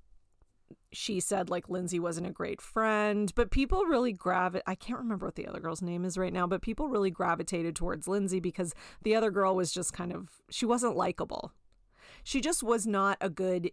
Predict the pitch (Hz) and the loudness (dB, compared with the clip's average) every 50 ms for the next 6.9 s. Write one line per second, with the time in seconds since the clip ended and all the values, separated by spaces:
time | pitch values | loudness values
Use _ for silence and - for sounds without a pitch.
0 | - - - - - 196 190 190 175 175 180 175 - - 190 180 - - 185 185 | -6 -8 -12 -10 -6 -4 -4 -2 -2 -2 -2 -4 -4 -4 -4 -4 -2 -4 -4 -4
1 | 185 170 - - - - - - 170 - _ _ _ _ _ _ - 196 175 175 | -4 -6 -6 -8 -8 -10 -12 -12 -14 -16 _ _ _ _ _ _ -4 0 2 2
2 | 202 214 - - - - - - - - - - 262 240 247 294 330 320 302 277 | 2 0 -2 -8 -16 -20 -20 -20 -16 -4 0 2 2 4 4 4 4 4 4 4
3 | 269 254 254 254 247 - - 320 359 381 339 262 226 220 220 196 202 190 180 - | 4 4 4 2 2 2 2 0 2 2 2 4 4 4 4 4 2 2 2 2
4 | - 214 202 175 190 190 180 175 175 175 175 180 180 175 - - 190 180 185 190 | 0 0 0 0 0 0 0 0 0 0 0 0 -2 -2 -2 0 2 2 2 2
5 | 180 202 - 240 254 294 - 359 302 262 - - - - 208 185 185 185 185 180 | 2 0 0 0 0 2 2 2 2 2 2 0 0 2 2 4 4 4 2 2
6 | 156 175 185 175 165 175 180 180 175 175 170 175 175 - - - - | 0 -2 -2 -2 2 2 2 2 2 2 2 0 0 -2 -4 -6 -8